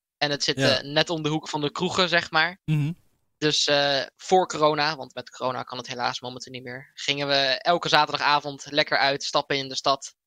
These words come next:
Speaker 2: Ja.
Speaker 1: En daarna, 's avonds laat, twee uur, drie uur 's nachts, eh, toch nog even om de hoek, om nog even een kapsalon halen. En, eh, ja, daar was eigenlijk iedereen de hele avond te vinden. Alle vrienden, alle mensen die je kende.
Speaker 2: Ja.
Speaker 1: Hartstikke gezellige zaak, gezellige mensen.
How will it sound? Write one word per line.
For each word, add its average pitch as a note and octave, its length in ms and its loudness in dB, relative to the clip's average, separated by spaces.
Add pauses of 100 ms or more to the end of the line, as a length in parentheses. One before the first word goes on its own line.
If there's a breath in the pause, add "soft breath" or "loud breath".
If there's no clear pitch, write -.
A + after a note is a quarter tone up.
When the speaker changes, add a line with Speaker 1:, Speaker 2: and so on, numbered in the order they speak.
(320)
Speaker 2:
Ja. A#2 220 0
Speaker 1:
En D3 100 0
daarna, D3 360 4
's - 120 -2
avonds D3 280 2
laat, C#3+ 380 0
twee D3 160 0
uur, C#3 160 0
drie D3 200 -6
uur D3 100 0
's - 80 -4
nachts, C#3+ 360 0
eh, C3+ 200 2 (460)
toch D#3+ 120 -4
nog D#3+ 100 -2
even E3 220 4
om E3 120 -2
de D#3+ 100 2
hoek, D#3 380 -4
om D3+ 120 -6
nog D3 100 -6
even D#3 180 -4
een D3+ 80 -6
kapsalon D3 380 0
halen. C#3+ 440 0 (540)
En, C#3 260 -4
eh, C3+ 220 0
ja, C3+ 140 4
daar C#3+ 100 -2
was C#3+ 100 2
eigenlijk D3+ 320 0
iedereen D3+ 360 0
de C#3+ 80 4
hele D3 200 2
avond C#3 280 0
te C#3 100 -8
vinden. C#3 380 0
Alle C#3 180 0
vrienden, C#3 500 0
alle C3+ 120 -4
mensen C#3 260 -4
die C3 100 -8
je C3 80 -6
kende. C3 500 0 (400)
Speaker 2:
Ja. A#2+ 100 -4
Speaker 1:
Hartstikke C#3+ 360 -2
gezellige D3 440 0
zaak, C3+ 420 2
gezellige C#3+ 360 -4
mensen. C3+ 500 -2